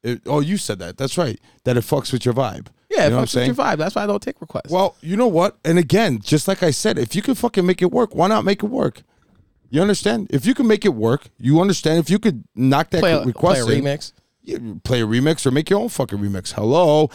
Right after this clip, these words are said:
Speaker 1: Hi, you have fucking Serato. You have cue points. You have loops. You have rolls. You have all types of fucking tools in front of you. Use 'em, bro.
Speaker 2: Mm-hmm.
Speaker 1: Use 'em.
Speaker 2: Mm-hmm.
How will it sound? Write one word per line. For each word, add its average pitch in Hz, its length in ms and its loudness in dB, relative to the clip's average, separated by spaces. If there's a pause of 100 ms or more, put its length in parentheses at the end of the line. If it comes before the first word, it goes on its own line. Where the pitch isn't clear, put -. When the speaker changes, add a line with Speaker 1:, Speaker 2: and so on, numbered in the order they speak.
(120)
Speaker 1:
Hi, - 280 0
you 139 240 4
have 117 200 2
fucking 123 320 -4
Serato. 170 680 2 (200)
You 127 160 0
have 117 280 -2
cue 165 200 2
points. 120 460 -2 (180)
You 117 220 2
have 117 420 2 (220)
loops. 131 580 2
You 107 120 -4
have 101 260 -4
rolls. 104 540 0 (180)
You 208 140 2
have 247 180 -2
all 185 160 2
types 185 320 -2
of 156 80 2
fucking 151 380 -2
tools 127 280 -2
in 110 80 2
front 113 280 -2
of 113 40 -2
you. 101 240 -2 (380)
Use 185 480 4
'em, 110 180 2
bro. 151 480 0 (260)
Speaker 2:
Mm-hmm. 120 200 -4 (160)
Speaker 1:
Use 214 360 6
'em. 87 200 -4 (120)
Speaker 2:
Mm-hmm. 123 220 -6